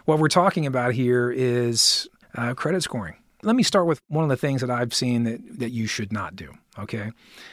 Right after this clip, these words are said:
One of the things that's nice about Trinity Debt Management, you can call, talk to a counselor, we'll evaluate your situation right up front.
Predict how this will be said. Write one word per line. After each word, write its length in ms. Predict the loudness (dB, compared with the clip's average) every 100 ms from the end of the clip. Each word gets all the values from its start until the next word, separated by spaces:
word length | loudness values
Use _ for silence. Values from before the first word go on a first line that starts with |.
| -20 _
One 100 | 2
of 80 | 4
the 60 | 4
things 320 | 2 2 2
that's 240 | 0 -2
nice 240 | -2 -2 -2
about 180 | -2 -2
Trinity 300 | -2 -2 0
Debt 180 | 0
Management, 460 | 0 0 0 -2 -2
you 140 | 0
can 180 | 0 0
call, 420 | 0 0 0 -2 -6 _ _ _ _
talk 220 | 0 0
to 120 | 0 -4
a 60 |
counselor, 640 | -2 -2 0 -2 -2 -2 -4 2
we'll 220 | 4 4
evaluate 560 | 2 0 0 2 0
your 120 | 0 0
situation 720 | 0 0 -2 0 -2 -2 -2
right 200 | -2 -2
up 100 | -4
front. 300 | -10 -12